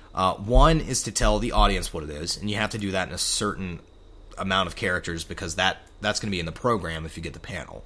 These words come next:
and that needs to be a certain size. The second much larger box is you basically sell your panel to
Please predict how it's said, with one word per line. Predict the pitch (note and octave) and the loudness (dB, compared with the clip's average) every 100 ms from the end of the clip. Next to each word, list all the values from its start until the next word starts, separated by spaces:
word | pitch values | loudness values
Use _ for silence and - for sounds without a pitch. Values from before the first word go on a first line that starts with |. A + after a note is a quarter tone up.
| - | -10
and | F2+ | -8
that | D2+ | -8
needs | D#2 E2 | -10 -8
to | |
be | E2+ | -6
a | D2+ | -6
certain | C#2+ A1 - | -6 -8 -8
size. | - G1+ - - - - - - - - | -8 -8 -12 -14 -18 -20 -20 -20 -18 -8
The | A#2 | 2
second | - G3 G3 D3+ | 4 6 4 2
much | A#2+ G#2+ G#2 | 0 0 2
larger | A2 G#2 F2+ | 4 4 0
box | D#2 D#2 D#2 - | -2 -4 -2 -4
is | G#2 F2 D#2+ D#2 - - - - | -2 -2 -4 -6 -10 -18 -18 -12
you | E2+ C3 G#3 G3+ F#2+ - - F#2+ F#2+ | -2 4 6 4 0 -6 -12 -12 0
basically | B2 F#3 F#3+ F3+ D#3+ | 4 6 4 4 4
sell | B2+ - - C3+ C3+ C3+ | 4 4 4 6 6 6
your | B2 | 2
panel | A2+ A2+ F#2 D#2+ D#2+ D#2+ - - - - - | 2 0 0 -2 -6 -8 -18 -20 -20 -20 -4
to | - D3+ B2+ A2+ G#2+ G2+ | 0 4 4 4 2 0